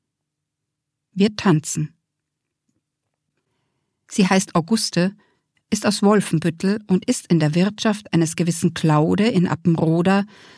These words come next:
seit eineinhalb Jahren beschäftigt. Meine Eigentümlichkeit, Eigennamen selbst bei mehrfachem Vorsagen nicht zu verstehen und dann auch nicht zu behalten.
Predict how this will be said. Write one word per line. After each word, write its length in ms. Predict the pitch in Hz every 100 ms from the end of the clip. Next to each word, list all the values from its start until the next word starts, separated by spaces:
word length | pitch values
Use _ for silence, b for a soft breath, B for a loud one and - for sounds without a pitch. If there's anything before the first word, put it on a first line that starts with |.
| -
seit 280 | 160 147 175
eineinhalb 540 | 175 196 190 208 214
Jahren 360 | 147 139 156 160
beschäftigt. 760 | 170 175 160 - 151 - - _ _ _ _ _ _ _ _ _ _ _ _ _ _ _ _ _ _ _ _ _ _ _ _ _ _
Meine 280 | 196 214 214
Eigentümlichkeit, 920 | 220 277 262 - 226 220 220 - 202 -
Eigennamen 720 | 185 240 226 160 151 165 185
selbst 460 | 190 196 233 - -
bei 160 | 175
mehrfachem 600 | 170 185 254 - 220 190
Vorsagen 640 | 180 - 208 220 190 165 165
nicht 240 | 196 202
zu 80 | -
verstehen 680 | 151 156 - - 160 196 214 B B B B B _
und 180 | 175 160
dann 180 | 143 -
auch 240 | 143 156
nicht 220 | 190 175 -
zu 100 | 185
behalten. 640 | 160 170 156 - 147 147